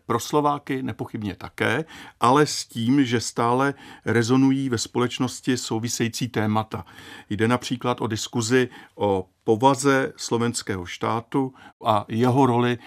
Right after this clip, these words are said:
vůči židovské populaci a arizaci majetku a také o to,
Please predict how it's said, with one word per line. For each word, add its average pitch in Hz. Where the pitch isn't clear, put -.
vůči 117
židovské 107
populaci 147
a -
arizaci 117
majetku 110
a 117
také 117
o 110
to, 131